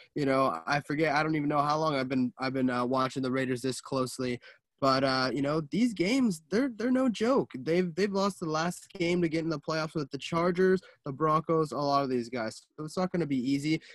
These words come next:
So it's gonna be a fun game to watch because you got the Broncos, who obviously have the same taste for the Raiders as all the other A F C West division, divisional opponents. So it's gonna be fun. But for my boys, one last ride. I think, uh, they're gonna be playing hard for the win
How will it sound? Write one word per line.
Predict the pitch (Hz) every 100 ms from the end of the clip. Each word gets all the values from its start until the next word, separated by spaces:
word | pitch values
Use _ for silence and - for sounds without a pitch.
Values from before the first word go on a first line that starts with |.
| -
So | 139
it's | 151
gonna | 156
be | 139
a | 127
fun | 156 160
game | 147 143 143
to | 135
watch | 131 131 127 -
because | 127 135 131
you |
got | 135 123
the |
Broncos, | 127 139 139 135 135 131 131 127
who | 131 123
obviously | 135 135 139 131
have | 131 120
the |
same | 117 147 160 156
taste | 160 151 143
for | 160
the | 143
Raiders | 143 143 139 127
as | 117
all | 139
the | 143 139
other | 135 131
A | 131 131
F | -
C | 131
West | 120 120 117
division, | 123 117 117 117 113 113 -
divisional | 123 123 123 127 117
opponents. | - 123 117 113 - - - -
So | 131 123
it's | 131
gonna | 160
be | 156 151
fun. | - 156 151 147 - - _
But | 143 147 143
for | - 143
my | 147 147
boys, | 143 147 143 135 -
one | 151 151
last | 147 143 -
ride. | 135 139 139 135 127 135
I |
think, | - 143 135 135
uh, | 131 127 123
they're | 135
gonna | 139 135
be | 135
playing | - 131 131 123
hard | 127 131 131 -
for | 135
the | 127
win | 127 143 143 135